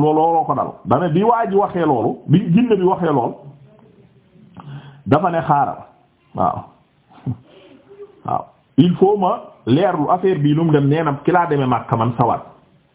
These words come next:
waaw, ci laa demee Makka. Ñu ne ma yonent saa salaam gàddaay na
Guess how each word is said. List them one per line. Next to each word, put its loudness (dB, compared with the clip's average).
waaw, -8
ci 6
laa 2
demee -4
Makka. -2
Ñu 6
ne 0
ma 0
yonent 0
saa 2
salaam -2
gàddaay 0
na -6